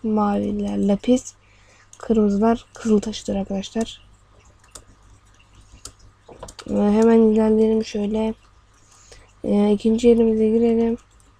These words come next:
İkincisi nerede? Dur, bana karıştı.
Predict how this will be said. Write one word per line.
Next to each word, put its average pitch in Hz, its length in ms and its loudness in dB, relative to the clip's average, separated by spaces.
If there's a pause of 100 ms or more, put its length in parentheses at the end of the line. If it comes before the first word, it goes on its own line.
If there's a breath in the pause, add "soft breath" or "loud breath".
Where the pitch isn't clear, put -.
İkincisi 220 640 -10
nerede? 214 200 -8 (400)
Dur, 208 160 -10
bana 208 240 -10
karıştı. - 420 -14